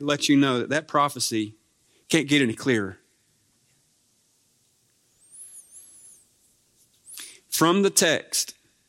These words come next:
however, the text from any of these verses and any of the other gospels reveal that the chief priests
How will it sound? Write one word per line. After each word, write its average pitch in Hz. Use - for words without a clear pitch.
however, 147
the 117
text -
from 127
any 165
of 185
these 185
verses 127
and 127
any 175
of 160
the 156
other 156
gospels 131
reveal 120
that 117
the 113
chief -
priests 127